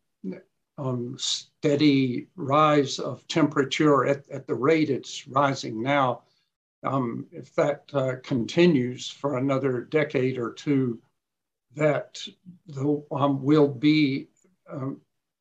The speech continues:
experiencing temperatures that have not,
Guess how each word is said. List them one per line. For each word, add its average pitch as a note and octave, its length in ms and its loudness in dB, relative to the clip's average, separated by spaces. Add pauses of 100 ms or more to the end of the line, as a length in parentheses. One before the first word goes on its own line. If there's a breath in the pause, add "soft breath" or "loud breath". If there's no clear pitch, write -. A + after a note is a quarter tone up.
(200)
experiencing D3 1200 0 (920)
temperatures D3 1080 2
that C#3+ 340 -4
have B2 300 -4
not, D3+ 360 4